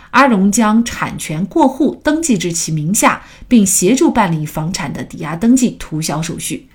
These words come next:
姐姐阿梅称，父母长期无工作和收入来源，基本没有积蓄。购买房屋的时候，阿荣刚参加工作，收入较低。二零一三年之前的物管、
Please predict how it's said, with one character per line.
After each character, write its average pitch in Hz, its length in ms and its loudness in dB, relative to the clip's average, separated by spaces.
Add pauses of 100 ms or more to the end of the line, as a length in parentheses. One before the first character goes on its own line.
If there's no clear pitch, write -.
(240)
姐 214 120 4
姐 220 80 6
阿 220 120 8
梅 220 160 6
称， 226 320 6
父 233 180 4
母 180 140 2
长 170 300 0
期 226 160 2
无 190 160 0
工 220 220 4
作 220 140 2
和 185 120 -2
收 226 180 2
入 214 160 0
来 160 160 -2
源， 165 320 -4
基 320 260 6
本 202 160 4
没 151 160 -4
有 165 140 -2
积 160 180 -4
蓄。 - 280 -6 (300)
购 330 160 4
买 180 180 6
房 170 260 0
屋 311 80 2
的 302 120 4
时 - 160 0
候， 175 100 -6
阿 196 200 2
荣 175 180 -2
刚 269 200 0
参 226 220 2
加 226 160 2
工 262 240 -2
作， 254 260 0
收 180 200 -4
入 175 120 -2
较 165 220 -2
低。 214 240 -2 (400)
二 269 140 8
零 247 160 8
一 262 40 8
三 247 220 4
年 202 160 2
之 214 100 0
前 180 300 2
的 185 160 4
物 185 160 4
管、 160 260 -2